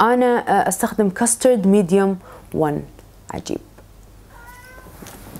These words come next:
فرانكي ماما، فرانكي، بس بوسي. بس بوسي جميلة. بس بوسي. كل بوسي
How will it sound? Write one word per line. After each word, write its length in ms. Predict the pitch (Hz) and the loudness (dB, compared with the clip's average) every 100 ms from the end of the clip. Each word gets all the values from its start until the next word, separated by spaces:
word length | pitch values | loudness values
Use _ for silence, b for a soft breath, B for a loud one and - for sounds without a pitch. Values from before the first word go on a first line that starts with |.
| - - - B B B B | -20 -20 -16 B B B B
فرانكي 300 | - 269 277 | 0 2 2
ماما، 360 | 294 254 285 302 - - - - - - - - - - | 2 4 2 0 -4 -18 -20 -20 -20 -20 -20 -20 -20 -6
فرانكي، 600 | - 262 294 311 311 302 - - - - - - - - - - | 0 0 2 2 2 2 -6 -20 -20 -20 -20 -20 -20 -20 -20 -10
بس 100 | - | -4
بوسي. 500 | - 285 302 311 240 - - - - - - - - - - - - | 2 2 2 0 0 -8 -20 -20 -20 -20 -20 -20 -20 -20 -20 -10 0
بس 180 | 359 | 4
بوسي 340 | 403 415 453 427 | 6 6 4 4
جميلة. 540 | 392 392 415 508 427 - _ _ - - - - - - - 415 - - - | 6 6 6 6 4 0 _ _ -20 -20 -20 -20 -20 -20 -20 -20 -20 -20 -4
بس 280 | - 403 415 | 2 4 4
بوسي. 600 | 403 403 494 - 523 440 - - - - - - - | 6 6 4 2 2 2 -2 -20 -20 -20 -20 -20 0
كل 160 | 508 480 480 | 4 4 6
بوسي 440 | 480 508 508 523 | 6 6 4 4